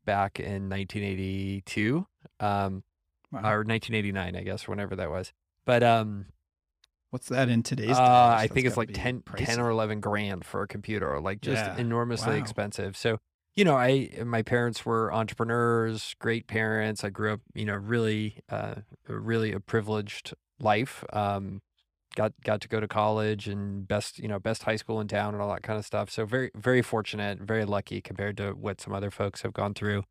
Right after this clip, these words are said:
Speaker 1: Um, and then, uh, always a computer kid, went to college, uh, back east, uh, at a place called Lafayette College. It's about an hour outside of New York City.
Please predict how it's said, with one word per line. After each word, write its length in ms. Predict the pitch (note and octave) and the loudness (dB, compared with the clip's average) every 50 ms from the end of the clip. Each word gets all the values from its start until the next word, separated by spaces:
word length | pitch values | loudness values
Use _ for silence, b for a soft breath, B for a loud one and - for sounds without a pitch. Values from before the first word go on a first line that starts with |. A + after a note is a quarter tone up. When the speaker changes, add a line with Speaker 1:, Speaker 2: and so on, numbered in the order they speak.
| _ _ _ _ _ _ _ _ _ - | _ _ _ _ _ _ _ _ _ -6
Speaker 1:
Um, 480 | - A#2+ A2+ A2+ A2+ A2 A2 A2 A2 - - - | -2 0 2 2 2 2 0 -2 -6 -10 -8 -4
and 240 | A#2 A#2 A2+ A#2 | -2 0 2 2
then, 180 | A#2 A2+ A2+ A2+ | 4 4 4 4
uh, 200 | A2+ A2 A2 G#2 | 2 2 2 2
always 260 | - A#2 B2+ C#3+ C#3 B2+ | 2 4 4 4 4 2
a 40 | |
computer 320 | - B2+ B2 C3+ C#3 C3+ B2 | 0 0 2 4 4 4 4
kid, 440 | - - B2 B2 A#2+ A#2+ A#2+ A#2 G#2 | 4 4 4 6 6 4 4 2 0
went 280 | G#2 A2 A2 A2 G#2 | -2 -2 -2 -2 -4
to 320 | - - A#2 A#2 A2+ A2 G#2 | -4 -2 -2 0 0 -2 -2
college, 720 | - - G#2+ G2+ A2 A2+ A2+ A2+ A2+ A2 A2 A2 - - - - | -2 0 2 2 4 4 4 2 2 0 -4 -8 -12 -14 -14 -10
uh, 200 | - G#2 G#2 G2+ | -8 -6 -6 -4
back 280 | F#2+ G2 G2 G2+ - - | -2 0 -2 -2 -2 -4
east, 460 | G#2 A#2+ B2+ B2+ - - - - - - - _ | -4 -2 -2 -2 -4 -6 -12 -14 -18 -18 -14 _
uh, 360 | - G#2+ G#2 G2 G2 G2 G2 F#2 - - | -4 -4 -2 -2 -2 -4 -6 -6 -6 -4
at 200 | - G2+ F#2 - | -4 -4 -4 -6
a 60 | F#2 | -8
place 240 | - - G#2+ G2+ - | -6 -4 -6 -4 -4
called 180 | - A2 G2+ | -4 -2 0
Lafayette 360 | G#2 A2 A2 - A#2+ A2+ A2 | 0 0 2 2 2 0 2
College. 340 | - G#2+ G#2+ A2 A2 G#2+ - | 2 0 2 2 0 0 -2
It's 140 | A2 G#2 - | -6 -8 -6
about 180 | - - G2 G2 | -4 -4 -4 -2
an 80 | F#2 | -2
hour 240 | F2+ F#2 G2 G2 G2 | -4 -4 -2 -2 -2
outside 280 | G2 F#2+ - - G2+ G2 | -2 -2 -4 -6 -6 -6
of 60 | G2 | -6
New 60 | G2+ | -6
York 220 | G2 F#2+ G2 - | -8 -8 -8 -4
City. 320 | - D3 C#3+ C#3 C3+ C3 | -2 0 2 2 0 0